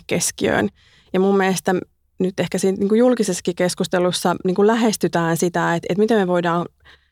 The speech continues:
niin kuin hoitaa ihmistä kokonaisvaltaisesti, niin musta se on ihan, niin kuin, valtavan kiinnostavaa ja musta siinä on, niin kuin, tosi paljon potentiaalia ihan semmoisen, niin kuin, niin kuin tietenkin yksilöhyvinvoinnin kannalta, mutta ihan, niin kuin, kokonaisen tavallaan kansakunnan, niin kuin, kannalta.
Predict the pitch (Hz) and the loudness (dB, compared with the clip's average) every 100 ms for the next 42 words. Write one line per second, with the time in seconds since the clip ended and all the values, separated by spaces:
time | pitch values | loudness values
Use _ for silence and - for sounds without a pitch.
0 | _ 190 185 214 208 196 170 175 - _ | _ -4 2 4 4 2 0 -2 -6 _
1 | - 196 190 185 185 202 202 175 165 170 | 0 2 2 0 0 0 2 0 0 -2
2 | 175 175 220 214 - - 214 - _ _ | -2 -2 -2 -2 -2 -2 -4 -6 _ _
3 | _ 190 202 - 196 196 202 202 202 208 | _ 0 0 0 0 2 2 2 0 0
4 | 202 233 240 190 175 175 175 180 170 175 | 0 2 2 2 0 -4 -4 -4 -4 -4
5 | 185 180 180 180 185 - 190 185 196 - | -4 -4 -2 0 -2 0 0 0 -2 -2
6 | 262 254 180 175 175 190 175 170 - 170 | 0 0 0 0 0 0 -2 -4 -4 -2
7 | 170 170 190 190 190 185 185 185 196 196 | -2 -2 -2 -2 -2 0 -2 -2 -2 -4
8 | - _ _ _ _ _ 208 214 254 247 | -4 _ _ _ _ _ -2 2 2 2
9 | 240 277 277 254 185 180 170 170 170 170 | 2 0 2 2 4 2 2 0 0 0
10 | 170 170 180 196 190 202 226 240 233 233 | 0 -2 0 0 0 0 0 0 0 -4
11 | _ _ _ - 247 _ - 247 240 220 | _ _ _ -8 -8 _ -6 0 2 2
12 | 220 208 202 202 202 240 233 202 170 165 | 2 2 2 2 2 2 4 2 -2 -4
13 | 165 160 165 160 160 180 170 - 175 170 | -4 -2 -4 -2 -4 -6 -6 -2 0 0
14 | 123 165 196 | -2 -4 -2